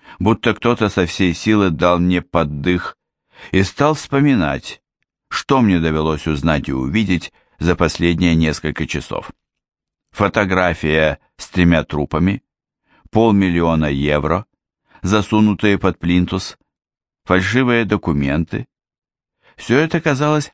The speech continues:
абсолютно несовместимым с образом молодой женщины, которую я, казалось, хорошо знал. Студентка-отличница,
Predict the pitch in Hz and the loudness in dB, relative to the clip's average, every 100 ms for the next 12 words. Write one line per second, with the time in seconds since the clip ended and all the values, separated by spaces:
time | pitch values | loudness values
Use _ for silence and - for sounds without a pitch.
0 | - - - - 117 151 139 117 110 110 | -6 -4 -4 0 0 0 0 0 2 2
1 | 95 95 90 92 - - 156 131 104 - | 0 0 2 2 -2 -2 0 2 0 -4
2 | _ _ _ _ _ - 117 110 107 95 | _ _ _ _ _ -4 0 2 2 2
3 | 104 98 95 90 85 73 82 104 98 90 | 2 2 0 0 0 0 0 -2 -2 0
4 | 82 80 71 82 82 82 76 82 78 80 | 0 -2 -4 -2 0 0 0 -2 -2 0
5 | 85 87 - _ - 85 - 110 107 117 | 0 -2 -6 _ -2 0 0 0 0 0
6 | 73 - _ _ _ _ _ _ - - | -2 -4 _ _ _ _ _ _ -12 -2
7 | 135 139 202 - 175 165 165 160 190 - | -2 0 -2 -2 -4 -4 -2 -4 -4 -6
8 | 67 - - | -6 -8 -12